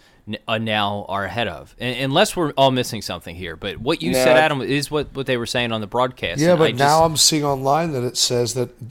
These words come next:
Speaker 3: an Eagles win or a Vikings loss is home field advantage, which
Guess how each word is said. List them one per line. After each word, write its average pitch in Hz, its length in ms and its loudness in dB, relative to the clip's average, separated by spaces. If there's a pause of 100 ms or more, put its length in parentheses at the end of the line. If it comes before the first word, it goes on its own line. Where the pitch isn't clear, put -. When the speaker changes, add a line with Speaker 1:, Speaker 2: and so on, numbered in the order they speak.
Speaker 3:
an 120 140 -2
Eagles 135 500 0
win 127 400 0
or 127 220 4
a 127 100 4
Vikings 117 560 -2
loss 123 340 -2
is 95 120 -10
home 113 240 -2
field 120 180 -4
advantage, 120 640 -4
which - 320 -4